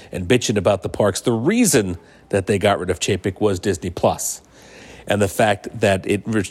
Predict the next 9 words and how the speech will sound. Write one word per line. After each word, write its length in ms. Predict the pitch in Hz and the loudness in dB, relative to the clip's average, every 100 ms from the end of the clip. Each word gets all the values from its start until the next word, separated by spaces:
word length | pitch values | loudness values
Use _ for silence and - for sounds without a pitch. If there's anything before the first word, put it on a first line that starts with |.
| - | 0
registered 460 | 110 104 90 107 | 0 0 -4 -4
losses 600 | 92 98 95 - 92 85 - - | 0 0 0 -2 -4 -4 -6 0
over 260 | 117 113 104 | 2 4 4
a 60 | 85 | 2
billion 460 | 85 117 107 101 | 2 0 2 0
dollars, 640 | 95 104 92 78 78 - - _ | 2 2 0 -6 -6 -6 -8 _
uh, 220 | 104 90 - | -4 -2 -4
last 440 | 92 92 87 - | -4 -4 -4 -6
year. 240 | 92 78 | -8 -8